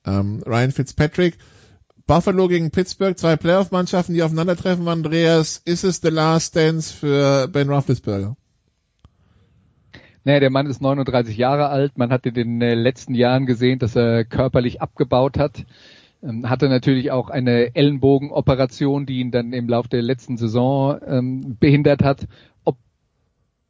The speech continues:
Speaker 2: der Ellbogen jetzt besser ist und, ähm, wie das jetzt sich dann auch über die Dauer einer Saison auswirkt, das wird man erstmal noch sehen müssen.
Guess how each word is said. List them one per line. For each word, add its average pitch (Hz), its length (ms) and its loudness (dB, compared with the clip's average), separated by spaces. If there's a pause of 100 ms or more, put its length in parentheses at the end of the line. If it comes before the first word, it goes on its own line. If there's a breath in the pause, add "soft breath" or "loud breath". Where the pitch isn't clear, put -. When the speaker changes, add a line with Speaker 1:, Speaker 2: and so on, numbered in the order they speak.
(120)
Speaker 2:
der 147 160 -2
Ellbogen 160 460 0
jetzt 135 180 -2
besser 165 260 0
ist 156 260 -2
und, 131 360 -10
ähm, 127 560 -2
wie 135 220 -4
das 143 200 4
jetzt - 360 -2
sich 139 160 -2
dann 131 160 0
auch 135 140 -4
über 127 180 2
die 123 160 -4
Dauer 127 240 4
einer 123 220 -2
Saison 120 360 0
auswirkt, 127 600 0
das 131 220 -2
wird 139 160 -2
man 131 100 0
erstmal 135 260 -2
noch 117 120 -2
sehen 143 260 0
müssen. 127 320 -2